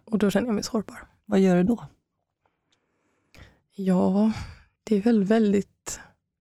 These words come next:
Speaker 1: olika. Jag är ju ganska mycket av en problemlösare på gott och ont. Det här med snön, liksom. Det var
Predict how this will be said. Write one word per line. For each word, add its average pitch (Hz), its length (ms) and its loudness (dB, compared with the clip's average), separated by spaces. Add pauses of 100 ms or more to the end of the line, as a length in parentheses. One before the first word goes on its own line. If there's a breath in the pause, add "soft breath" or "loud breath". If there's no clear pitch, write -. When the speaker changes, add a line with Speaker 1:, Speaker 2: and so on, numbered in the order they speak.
Speaker 1:
olika. 202 1080 -4 (1200)
Jag 214 280 2
är 240 40 4
ju 226 120 4
ganska 208 300 0
mycket 196 280 0
av 196 160 0
en 190 160 0 (360)
problemlösare 185 840 2
på - 140 -2
gott - 360 -2
och - 100 2
ont. 208 560 -2 (520)
Det 208 80 2
här 190 100 4
med 196 140 2
snön, 196 380 0
liksom. 226 380 -4 (760)
Det 214 80 2
var 196 460 2